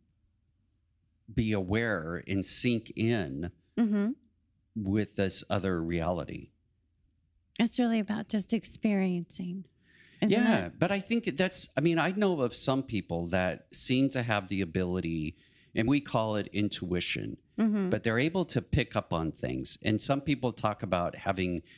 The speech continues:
Speaker 1: awareness of energy
Speaker 2: Uh-huh.
Speaker 1: from other people, and they can, uh, pick up on other
Speaker 2: Right.
Speaker 1: people's energy.
Speaker 2: Yeah. Mm.
Speaker 1: I don't know if that's a unique gift to them.
Speaker 2: Mm.
Speaker 1: And because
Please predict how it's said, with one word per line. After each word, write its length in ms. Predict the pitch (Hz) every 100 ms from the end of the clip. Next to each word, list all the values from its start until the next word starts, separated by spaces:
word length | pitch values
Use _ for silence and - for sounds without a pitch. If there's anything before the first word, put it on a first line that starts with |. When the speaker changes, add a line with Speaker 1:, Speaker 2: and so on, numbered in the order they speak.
| - _
Speaker 1:
awareness 540 | 104 95 107 101 95 90
of 120 | 85 -
energy 640 | 101 90 82 76 65 53 _ _ _ -
Speaker 2:
Uh-huh. 360 | 226 226 302 98
Speaker 1:
from 280 | - 101
other 220 | 90 87 90
people, 480 | - 98 - 73
and 180 | 73 73
they 120 | 85
can, 220 | 87 87 80
uh, 280 | 69 73 90 - -
pick 200 | - -
up 160 | 101 98
on 120 | 90
other 100 | 233
Speaker 2:
Right. 100 | 190
Speaker 1:
people's 300 | 98 87 82
energy. 420 | 87 78 - 101 - -
Speaker 2:
Yeah. 200 | 196 196 - _ _ _ _ 214
Mm. 160 | 196 - - - -
Speaker 1:
I 80 | 147
don't 200 | 185 143
know 140 | 143
if 120 | 131
that's 220 | - 113 -
a 80 |
unique 560 | 95 90 92 98 101 80
gift 360 | 85 107 190 -
to 120 | 196
them. 380 | 196 226 269 262 - _ _ _ _ _ _ _ _ _ _ -
Speaker 2:
Mm. 120 | 330 427 403
Speaker 1:
And 180 | 135
because 800 | 120 123 - 143 139 135 117 -